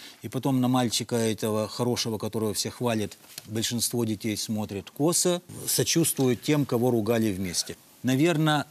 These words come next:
роль собраний должна сводиться к тому, что каждый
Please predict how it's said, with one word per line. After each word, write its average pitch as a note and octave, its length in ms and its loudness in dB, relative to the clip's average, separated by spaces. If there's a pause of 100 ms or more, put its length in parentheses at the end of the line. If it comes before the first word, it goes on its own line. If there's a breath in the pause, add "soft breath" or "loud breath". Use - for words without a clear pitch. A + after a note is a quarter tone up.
роль C#3 340 4
собраний D#3+ 560 0
должна C3+ 340 -2
сводиться C#3 480 -2
к - 120 -8
тому, D3+ 340 0 (220 loud breath)
что C3+ 400 0 (540)
каждый C#3 580 2